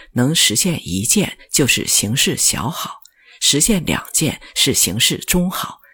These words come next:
如果三件都实现了，那就是形势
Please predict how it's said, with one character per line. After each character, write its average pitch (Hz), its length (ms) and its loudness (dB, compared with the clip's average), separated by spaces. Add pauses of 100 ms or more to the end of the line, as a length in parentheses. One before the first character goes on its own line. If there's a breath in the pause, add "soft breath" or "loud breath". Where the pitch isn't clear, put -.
(340 soft breath)
如 131 140 0
果 - 160 -2
三 139 320 2
件 - 320 0
都 196 220 4
实 - 240 2
现 - 280 0
了， - 120 -14 (300 loud breath)
那 147 120 2
就 - 140 0
是 - 260 0
形 101 320 2
势 - 340 0